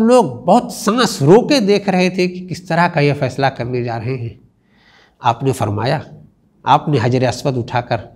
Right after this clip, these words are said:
चादर पर रख दिया और कहा कि तमाम कबीलों के सरदारान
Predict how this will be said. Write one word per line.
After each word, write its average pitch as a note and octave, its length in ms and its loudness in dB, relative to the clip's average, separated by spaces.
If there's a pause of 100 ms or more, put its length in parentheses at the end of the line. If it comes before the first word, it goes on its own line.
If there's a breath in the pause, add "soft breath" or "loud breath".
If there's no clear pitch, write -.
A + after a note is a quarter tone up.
(600)
चादर A2 280 0
पर A#2+ 160 -2
रख C3+ 180 -4
दिया C#3 260 -4 (720 soft breath)
और D3+ 180 2
कहा D#3 220 2
कि F3+ 140 -2
तमाम A#3+ 480 2
कबीलों D#3 400 0
के D3+ 120 -6
सरदारान A#2+ 600 -2